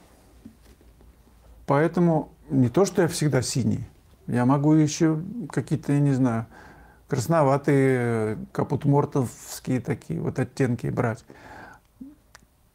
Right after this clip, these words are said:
Но это зависит от, э, чистоты кисточки. Какая чис-, э, кисточка есть,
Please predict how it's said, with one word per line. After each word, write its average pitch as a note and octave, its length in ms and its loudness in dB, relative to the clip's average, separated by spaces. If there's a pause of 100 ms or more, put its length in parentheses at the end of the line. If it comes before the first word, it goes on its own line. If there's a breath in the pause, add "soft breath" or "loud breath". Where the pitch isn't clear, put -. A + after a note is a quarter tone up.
Но F#3+ 140 2
это G3+ 160 2
зависит G3+ 420 4
от, F3 200 0
э, D#3+ 160 2
чистоты D#3+ 420 -2
кисточки. - 420 -6
Какая F#3+ 360 2
чис-, F#3 300 -4
э, F#3+ 380 -2
кисточка - 440 -2
есть, G3 280 2